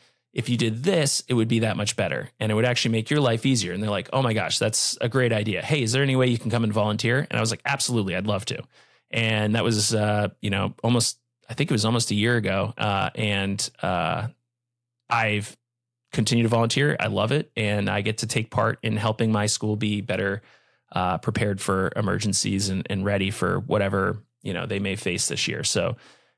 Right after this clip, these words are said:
you know, it's, don't, especially if you have a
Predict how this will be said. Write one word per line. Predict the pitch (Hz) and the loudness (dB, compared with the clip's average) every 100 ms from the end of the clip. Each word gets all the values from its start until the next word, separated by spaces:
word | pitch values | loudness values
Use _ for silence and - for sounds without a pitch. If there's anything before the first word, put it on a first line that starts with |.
| - | -6
you | 95 | -4
know, | 82 - | -2 -2
it's, | - - - - _ | -2 -2 -4 -6 _
don't, | 135 135 - _ | 2 2 0 _
especially | - - 147 - | -6 -2 0 0
if | 156 | 2
you | 120 | 2
have | 95 117 120 123 | 2 0 2 2
a | 110 107 - | 2 0 -6